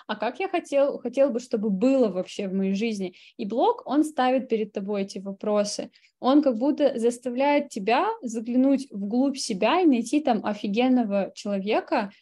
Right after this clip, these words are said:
очень яркого, очень вдохновляющего, вдохновленного,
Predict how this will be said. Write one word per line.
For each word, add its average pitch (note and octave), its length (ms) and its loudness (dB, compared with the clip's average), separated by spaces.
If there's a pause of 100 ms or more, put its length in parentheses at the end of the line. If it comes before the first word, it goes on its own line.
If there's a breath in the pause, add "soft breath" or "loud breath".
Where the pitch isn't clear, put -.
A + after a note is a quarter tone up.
(120)
очень A3 340 0
яркого, A3 640 -2
очень A#3 520 -2 (180)
вдохновляющего, G#3+ 1120 -2
вдохновленного, G#3 1000 -2